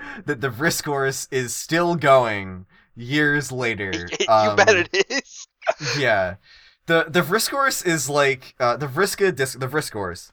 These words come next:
Speaker 1: is like, um, I think of it in the same way I think of that coal fire that's been raging underneath Pennsylvania for, like,
Speaker 2: <laughs>
Speaker 1: fifty years. That's gonna keep going for, like, another, like, it, it, it's, it's the same thing. It's never gonna die out.
Speaker 2: Yeah.
Speaker 1: Uh, and you think, like, there's no way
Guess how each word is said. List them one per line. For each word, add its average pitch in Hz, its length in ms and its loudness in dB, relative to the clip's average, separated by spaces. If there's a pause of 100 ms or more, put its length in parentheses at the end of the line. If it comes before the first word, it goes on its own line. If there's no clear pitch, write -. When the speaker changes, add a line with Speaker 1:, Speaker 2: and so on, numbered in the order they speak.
(400)
Speaker 1:
is 139 240 -4
like, 127 480 0
um, 113 680 -2
I 135 80 4
think 165 280 -6
of 180 80 -2
it 196 80 2
in 151 60 -8
the 139 60 -6
same 143 220 -2
way 135 100 0
I 120 40 -2
think 127 240 -8
of 135 120 -6
that 117 220 2
coal 107 240 -8
fire 135 420 4
that's 117 160 -8
been 117 220 -8
raging 107 440 -4
underneath 107 460 -6
Pennsylvania 107 680 -2
for, - 140 -10
like, 95 220 -4
Speaker 2:
<laughs> - 100 -8
Speaker 1:
fifty 117 320 -8
years. 110 720 -4 (580)
That's - 180 -6
gonna - 220 -2
keep 131 200 -14
going 120 280 -2
for, 117 140 -12
like, 117 160 -6
another, 113 380 -4
like, 104 320 -12
it, 131 140 -14 (280)
it, 131 120 -10 (360)
it's, - 180 -10
it's 156 140 -8
the 160 100 -2
same 127 260 -2
thing. 85 380 -8
It's - 160 -10
never 127 200 0
gonna 101 180 -6
die 85 280 -2
out. 80 280 -6
Speaker 2:
Yeah. - 200 -2
Speaker 1:
Uh, 92 100 -2
and 104 120 -10
you 107 80 -10
think, 110 420 -8
like, 107 180 -6
there's 123 220 -6
no 135 160 2
way 110 440 0